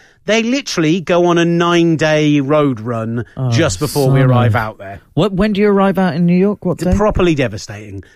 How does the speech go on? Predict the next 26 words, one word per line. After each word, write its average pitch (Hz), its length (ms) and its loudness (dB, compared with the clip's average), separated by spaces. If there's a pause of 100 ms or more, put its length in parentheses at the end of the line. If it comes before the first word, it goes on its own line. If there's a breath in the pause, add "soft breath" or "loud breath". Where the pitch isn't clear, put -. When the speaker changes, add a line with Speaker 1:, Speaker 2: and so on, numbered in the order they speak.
(120)
Speaker 1:
Thursday, 185 340 0
the 160 80 -4
fourth 143 280 -4
of 117 80 -8
April. - 400 -16 (520)
Speaker 2:
Well, 170 280 0 (340)
the 123 80 -2
New 135 140 2
York 135 180 0
Red 139 180 0
Bulls 117 460 -4 (540)
play 139 420 2 (260)
Minnesota 147 640 0
United 139 460 0
on 120 180 -4
the 120 60 -2
seventh. 98 580 -6 (220)
So - 140 -10
Speaker 1:
Is 131 40 0
that 160 120 0
Speaker 2:
that 165 100 -2
Speaker 1:
the 156 80 -2
Sunday? 123 640 -4 (880)
Speaker 2:
I 117 80 -8
don't 98 140 -6
know. 101 160 -6